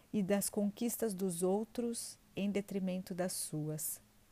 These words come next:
Dificuldade em trabalhar em equipe, por medo de delegar e ser considerado incompetente, ou que o outro vai fazer melhor que você e você vai ter que pagar por isso.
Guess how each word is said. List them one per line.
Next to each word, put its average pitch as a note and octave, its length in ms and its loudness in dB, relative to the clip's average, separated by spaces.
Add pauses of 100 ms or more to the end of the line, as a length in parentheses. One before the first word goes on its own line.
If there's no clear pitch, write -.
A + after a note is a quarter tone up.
(720)
Dificuldade F#3 720 0
em G3+ 60 2
trabalhar F3+ 460 2
em F#3 80 4
equipe, F#3 580 -4 (180)
por E3 140 -6
medo F3 260 0
de E3+ 260 0 (220)
delegar E3+ 880 4 (220)
e - 60 -8
ser - 200 -4
considerado E3+ 540 -2
incompetente, E3+ 920 -6 (320)
ou G#3 200 12
que - 180 -4
o D3+ 80 0
outro F3 320 0
vai E3 120 -2
fazer E3+ 260 -4
melhor D#3 320 0
que - 140 -8
você E3 460 -2 (120)
e - 80 -2
você F3 280 -2
vai D#3+ 140 -2
ter E3 140 -6
que - 80 -18
pagar D#3+ 300 -2
por E3+ 200 -6
isso. - 400 -10